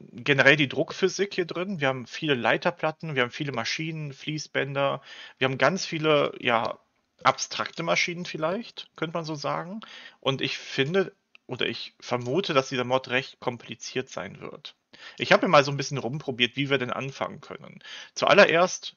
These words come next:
es gibt ein, ja, Tutorial-Buch, kann man sagen. Das ist dieses P N C R Manual. Und wenn wir uns das einmal angucken, gibt es hier schon einige Informationen.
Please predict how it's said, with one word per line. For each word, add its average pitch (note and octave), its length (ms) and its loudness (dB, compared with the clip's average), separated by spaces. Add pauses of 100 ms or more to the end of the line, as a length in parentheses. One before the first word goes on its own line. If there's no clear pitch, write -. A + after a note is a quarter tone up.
es C3+ 160 -4
gibt - 380 -6
ein, A2 400 0
ja, G#2 240 -6
Tutorial-Buch, D3 880 -4
kann D3 140 -4
man D#3 160 0
sagen. D#3+ 400 -2 (240)
Das - 160 -8
ist - 160 -12
dieses A2 220 -8
P C3 240 -2
N A#2 300 -6 (380)
C A#2 420 -4 (680)
R A#2+ 240 6
Manual. C#3 600 -4 (280)
Und C3 160 -6
wenn C3 80 -2
wir C#3 80 0
uns B2+ 100 -4
das B2+ 140 -6
einmal C3+ 280 0
angucken, D#3 440 -6
gibt - 180 -10
es C3+ 100 -8
hier C3 100 -4
schon B2+ 180 -10
einige A#2+ 360 -4
Informationen. A2+ 760 -12